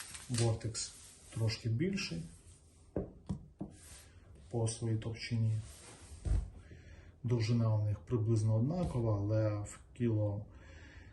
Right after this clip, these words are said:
Six Hour, е, каньйон може на сантиметр більше. Е, ось. У руку він також поміщається, ось, о, бачите. Ось отак от Vortex виглядає.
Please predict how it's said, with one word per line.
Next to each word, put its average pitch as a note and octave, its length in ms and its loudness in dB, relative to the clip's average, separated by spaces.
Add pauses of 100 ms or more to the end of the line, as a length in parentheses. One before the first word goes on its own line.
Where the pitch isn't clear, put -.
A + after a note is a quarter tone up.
(140)
Six - 200 -4
Hour, G#2+ 480 2
е, - 560 -8 (400)
каньйон D#3+ 540 2 (640)
може G#2+ 260 4
на G2+ 460 2 (680)
сантиметр A2 680 2
більше. G2 580 -4 (840)
Е, A2 300 0
ось. A2 400 -2 (500)
У B2+ 80 2
руку A#2+ 280 2
він G#2+ 140 4
також A#2 340 0
поміщається, D3 800 -2
ось, C3 240 -2
о, B2 140 -2 (140)
бачите. A2+ 440 -4 (880)
Ось A#2 260 0
отак A2+ 400 -2
от - 160 -8
Vortex D3+ 500 -2
виглядає. C3+ 480 -4